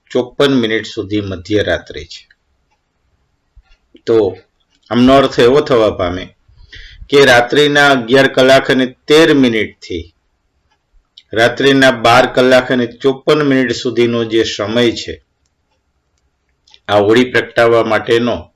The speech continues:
ધર્મશાસ્ત્ર આધારિત સમય છે. હવે આ બાબત કોઈને માનવી ન માનવી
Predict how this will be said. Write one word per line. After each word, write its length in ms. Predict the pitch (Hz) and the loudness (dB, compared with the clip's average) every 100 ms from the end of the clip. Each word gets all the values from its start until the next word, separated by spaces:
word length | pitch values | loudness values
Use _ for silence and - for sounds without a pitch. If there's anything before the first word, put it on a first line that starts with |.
| _ _ _ _ - | _ _ _ _ 0
ધર્મશાસ્ત્ર 880 | 123 135 151 151 - 113 - - 123 | 2 4 2 0 0 -2 -2 -4 -2
આધારિત 960 | 123 - - 98 101 143 139 147 - - _ _ _ _ - | 0 -2 -10 -10 -4 2 2 2 -2 -12 _ _ _ _ -20
સમય 420 | - 107 98 85 | -8 -6 -6 -8
છે. 200 | - - - _ _ _ _ _ _ _ _ _ - - - _ | -12 -20 -20 _ _ _ _ _ _ _ _ _ -20 -20 -20 _
હવે 260 | 127 143 170 170 - - _ - - _ | 0 4 4 2 0 -10 _ -20 -20 _
આ 140 | 110 127 | -2 2
બાબત 500 | 139 135 147 - - | 2 2 2 -2 -6
કોઈને 400 | - 135 135 127 | 0 2 2 0
માનવી 680 | 107 107 117 117 123 127 _ _ _ _ _ _ | 0 0 0 -2 -2 -6 _ _ _ _ _ _
ન 140 | 95 107 | -8 -6
માનવી 580 | 110 107 110 107 113 110 | -2 -2 -2 -4 -6 -10